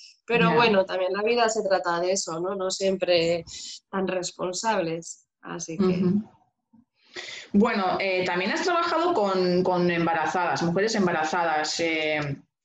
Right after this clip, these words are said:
Speaker 2: y este tema también me interesa muchísimo porque, bueno, pues muchas de las, eh, de las que nos escuchan, pues, eh, están embarazadas. Y, mm, realmente, ¿cuáles crees que son los beneficios, eh,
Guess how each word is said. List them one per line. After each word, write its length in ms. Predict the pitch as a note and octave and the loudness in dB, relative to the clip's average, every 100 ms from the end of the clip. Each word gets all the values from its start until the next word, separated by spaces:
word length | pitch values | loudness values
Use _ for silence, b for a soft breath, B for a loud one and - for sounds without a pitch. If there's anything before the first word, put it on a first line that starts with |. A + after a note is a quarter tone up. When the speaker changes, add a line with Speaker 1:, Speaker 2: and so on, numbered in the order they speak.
| B B B _ - | B B B _ -2
Speaker 2:
y 1000 | G#3 F#3+ F#3 F#3 F3+ F3 E3+ E3 E3 D#3 D3 - | 2 4 6 6 6 6 4 2 2 0 -2 -2
este 180 | F3+ G3+ | -2 0
tema 200 | G#3 G3 | 0 0
también 360 | F3 F3 E3+ | 0 0 0
me 100 | D#3+ | 0
interesa 320 | D#3 D#3+ D#3+ D#3 | 0 0 0 0
muchísimo 500 | C#3+ D#3+ F#3+ G3+ G3 | 0 -2 2 2 2
porque, 200 | E3 D3+ | -2 -2
bueno, 220 | D3+ C#3 | -2 -2
pues 180 | C#3 - | -6 -8
muchas 300 | D#3 D3+ D#3 | -8 -6 -6
de 80 | D3 | -4
las, 240 | D3 - | -4 -4
eh, 520 | C#3 C#3+ C#3+ C3 A#2+ - | -2 -2 0 -2 -4 -6
de 100 | D3+ | -10
las 120 | - | -10
que 80 | - | -12
nos 100 | - | -14
escuchan, 640 | C#3+ - E3+ E3+ D3+ D3 _ _ _ _ - | -16 -16 -10 -6 -6 -6 _ _ _ _ -8
pues, 200 | D#3 D#3 | -4 -2
eh, 180 | D3 C#3 | -2 -2
están 200 | C#3+ D#3 | -2 -2
embarazadas. 720 | D3 C3+ C3+ D#3 F3 G#3 - - _ _ _ _ - | 0 -2 -2 -2 -2 -2 -6 -14 _ _ _ _ -6
Y, 720 | A3 A3 G#3 G3+ G3 F#3 F3+ | -2 0 2 4 4 4 2
mm, 460 | E3+ E3 D#3 D3 - _ - | 2 0 -2 -6 -8 _ -8
realmente, 460 | G#3 A3 C4+ E4+ - | -4 0 0 2 2
¿cuáles 400 | C4+ F4 - - | 2 0 -2 -2
crees 280 | G#3 G3+ G3+ | 0 0 0
que 120 | F#3+ | -2
son 200 | G3 F#3 | 0 0
los 180 | F3+ F3 | 2 0
beneficios, 840 | F3+ E3+ F3+ F3+ F3+ F3 E3+ - F3 | 0 0 4 4 4 2 2 -2 -2
eh, 480 | D3+ D3 C#3+ - | 0 0 -2 -6